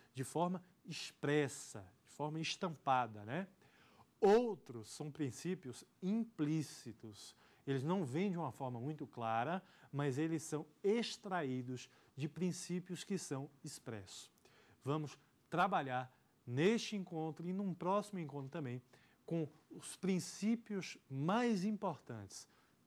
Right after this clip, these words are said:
expressos e implícitos, mas aqueles que são mais importantes.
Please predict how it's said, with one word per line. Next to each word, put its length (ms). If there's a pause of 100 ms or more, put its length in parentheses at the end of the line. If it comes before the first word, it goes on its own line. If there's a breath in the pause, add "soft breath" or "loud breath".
(100)
expressos 960 (100)
e 140
implícitos, 800 (320 loud breath)
mas 380
aqueles 520
que 160
são 300 (320 loud breath)
mais 320
importantes. 580